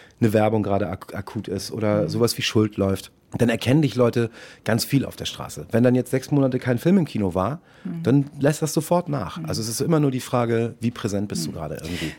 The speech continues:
Speaker 2: Wir trinken übrigens auch heute den Kaffee aus, äh, goldenen Tassen.
Speaker 1: Absolut.
Speaker 2: Ja. Willst du mir noch mal zeigen, wie du die Tasse hältst?
Speaker 1: Ich trage ja, also eigentlich, das ist ja die große, ich hab ja die,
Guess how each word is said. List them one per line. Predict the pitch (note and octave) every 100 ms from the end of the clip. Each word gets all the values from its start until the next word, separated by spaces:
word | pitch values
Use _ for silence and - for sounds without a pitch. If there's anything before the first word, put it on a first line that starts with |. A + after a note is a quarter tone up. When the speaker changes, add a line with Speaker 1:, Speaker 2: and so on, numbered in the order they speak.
| -
Speaker 2:
Wir | G#3
trinken | - A3+ C4
übrigens | A#3 G3+ A3+ A3 -
auch | F3
heute | G3 G3 F#3
den | F3+
Kaffee | F#3 F3+ G3+ F3+ E3+
aus, | E3 E3+ - -
äh, | F3 E3+ D#3+
goldenen | E3+ E3+ F3 E3+
Tassen. | E3+ E3+ - G#3 B3+
Speaker 1:
Absolut. | G2+ - C#3+ G#2 -
Speaker 2:
Ja. | E3+ E3 F3 - - D3+ -
Willst | D3+ F3+ G#3+
du |
mir | A3
noch | G#3
mal | G#3+
zeigen, | G#3 G3+ G#3
wie | G3
du | F#3
die | F#3
Tasse | F3+ G3+ G#3
hältst? | G3 G3+ -
Speaker 1:
Ich | B2 -
trage | - C#3 C3
ja, |
also | A#2+ A2
eigentlich, | A2+ C#3 D#3+ D3 -
das | C#3
ist | C#3+
ja | C#3+
die | A#2+
große, | A#2+ C#3 C#3+ A2+ C3+ - - -
ich | A2+
hab | C#3
ja | C#3+
die, | B2 B2 A#2+